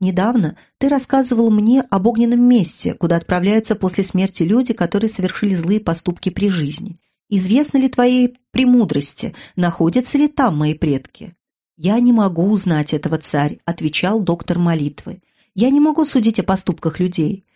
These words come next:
Я только говорю, что те, кто убивает, грабит, притесняет невинных и лжесвидетельствует при жизни, отправляются после смерти в огненное место.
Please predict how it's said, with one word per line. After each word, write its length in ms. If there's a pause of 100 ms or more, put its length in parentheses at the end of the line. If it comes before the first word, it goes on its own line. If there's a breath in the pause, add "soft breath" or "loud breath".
(140)
Я 140
только 280
говорю, 380
что 180
те, 200
кто 280
убивает, 760
грабит, 560 (260 loud breath)
притесняет 680
невинных 640 (100)
и 80
лжесвидетельствует 1120
при 140
жизни, 540 (240 loud breath)
отправляются 720
после 320
смерти 560
в 100
огненное 420
место. 480